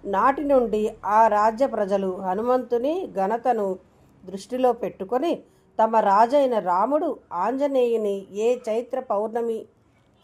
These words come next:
రోజు సన్మానం చేశాడో, ప్రతి సంవత్సరం చైత్ర పౌర్ణమి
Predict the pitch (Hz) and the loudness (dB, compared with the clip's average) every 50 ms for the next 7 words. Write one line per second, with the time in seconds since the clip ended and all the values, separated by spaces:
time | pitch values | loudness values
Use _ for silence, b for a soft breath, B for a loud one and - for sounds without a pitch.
0 | _ _ - - 190 208 226 233 220 226 214 196 - 156 165 185 202 214 220 220 | _ _ -10 -4 0 0 2 2 2 0 -2 -2 -2 -2 -2 0 2 2 2 2
1 | 226 220 214 - 208 190 185 190 202 185 180 175 175 175 170 160 - b b b | 2 -2 -2 -4 -4 -4 -2 0 2 2 2 2 2 0 -2 -2 -6 b b b
2 | b b b b b _ - 208 214 208 - 302 311 320 320 311 262 226 214 208 | b b b b b _ -4 -2 -2 -2 -2 -2 -2 0 2 2 2 4 4 0
3 | 202 202 - 208 196 202 202 202 202 - 214 196 220 240 240 - 269 262 - - | 0 0 0 0 0 0 -2 -4 -2 -2 0 0 0 -2 -2 -4 -4 0 2 2
4 | 226 220 220 202 214 214 214 233 277 339 | 4 4 2 0 -2 -2 -2 0 0 0